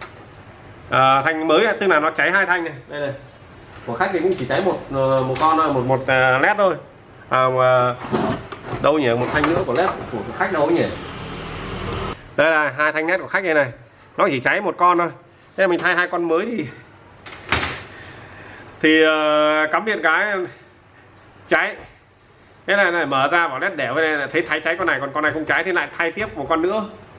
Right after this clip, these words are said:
Thế là thay con nữa đây. Thế là nó lại cháy.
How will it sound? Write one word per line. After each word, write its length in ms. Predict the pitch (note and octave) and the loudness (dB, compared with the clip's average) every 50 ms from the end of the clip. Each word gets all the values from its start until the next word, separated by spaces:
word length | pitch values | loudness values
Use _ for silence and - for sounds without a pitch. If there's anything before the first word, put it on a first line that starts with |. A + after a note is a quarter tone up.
| - - - - - - - - - - - - - - - - - | -20 -20 -20 -20 -20 -20 -20 -20 -20 -20 -20 -20 -20 -20 -20 -14 -8
Thế 80 | G#3 G#3 | -2 2
là 160 | G3 F#3 F3 | 4 4 4
thay 340 | F3 F#3 F#3 F#3 F#3+ F#3+ F3 | 4 2 2 4 2 2 2
con 140 | F3+ F#3 F#3 | 2 2 4
nữa 140 | G3 G3+ G3+ | 4 4 4
đây. 240 | G3 F#3 E3+ D#3+ - - - - - - - - - - - - - - - - - - - - - - - - - - - - - | 4 4 2 0 -4 -10 -16 -20 -20 -20 -20 -20 -20 -20 -20 -20 -20 -20 -20 -20 -20 -20 -20 -20 -20 -20 -20 -20 -20 -20 -20 -4 -2
Thế 100 | G#3 G#3+ | 0 2
là 100 | G#3 F#3+ | 4 4
nó 100 | F#3+ G3 | 4 4
lại 140 | F#3+ F#3 D#3+ | 2 2 0
cháy. 220 | - D#3+ D3 D#3 | 0 0 -2 0